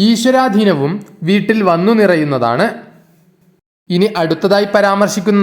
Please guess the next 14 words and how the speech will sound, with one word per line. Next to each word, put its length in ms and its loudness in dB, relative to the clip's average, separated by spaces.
നക്ഷത്രം 420 -2
ഭരണി 460 0
നക്ഷത്രമാണ്. 640 -2
ഇത്തരത്തിൽ 400 -2
ഭരണി 420 0
നക്ഷത്രത്തിൽ 520 -2
ഒരു 140 4
മകനോ 380 0
മകളോ 320 0
ജനിക്കുകയാണെങ്കിൽ 840 0
ആ 20 0
കുടുംബത്തിൻ്റെ 680 2
ഐശ്വര്യം 580 0
അവിടെ 240 0